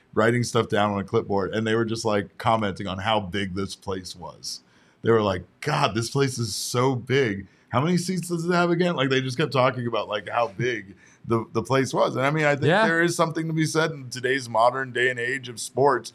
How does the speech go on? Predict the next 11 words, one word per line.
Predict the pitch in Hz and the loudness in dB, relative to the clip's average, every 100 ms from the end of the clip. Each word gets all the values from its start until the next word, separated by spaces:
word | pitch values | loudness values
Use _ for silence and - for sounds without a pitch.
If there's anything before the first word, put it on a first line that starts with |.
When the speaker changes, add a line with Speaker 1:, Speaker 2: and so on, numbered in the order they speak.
| - _ | -20 _
Speaker 1:
especially | 101 113 135 135 147 | -4 2 2 2 2
with | 139 127 | 4 4
a | |
team | 127 131 143 151 139 | 2 0 -2 -2 2
that, | 131 117 - _ _ _ | 2 0 -6 _ _ _
uh, | 139 139 - | 0 0 0
you | 135 | 0
know, | 127 113 120 - _ _ | 4 4 2 -4 _ _
Derek | 107 139 196 | -2 0 2
Hall's | 175 202 180 | 2 2 2
right. | 185 180 | 2 2